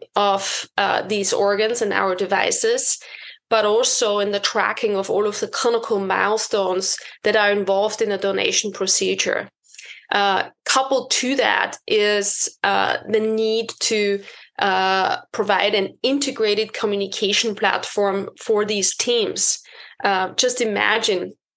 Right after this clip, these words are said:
uh, a, a part of a transplant team, you know, flying out to another city to procure an organ. Well, they ha-, the, the, the, the part of the team that stays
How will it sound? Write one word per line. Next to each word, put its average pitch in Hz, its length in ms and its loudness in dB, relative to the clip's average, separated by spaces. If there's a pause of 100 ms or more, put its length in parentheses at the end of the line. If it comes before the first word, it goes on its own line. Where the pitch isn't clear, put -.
(600)
uh, 202 420 2
a, 196 200 2
a - 100 -2
part 233 380 0
of 220 100 -2
a 208 60 -2
transplant 208 640 -2
team, 202 320 0 (400)
you 226 80 2
know, 190 180 -2
flying 214 460 2
out 214 240 2
to - 320 -2
another 196 280 0
city 247 500 2
to 202 360 0
procure 208 640 0
an 190 140 0
organ. 202 600 2 (540)
Well, 226 520 2 (120)
they 254 260 2
ha-, 269 240 0
the, 233 300 0 (120)
the, 220 300 0
the, 202 400 0
the 185 200 -4 (100)
part 254 200 2
of 262 120 -2
the 233 120 -2
team 233 360 -2
that 202 160 -4
stays 202 560 0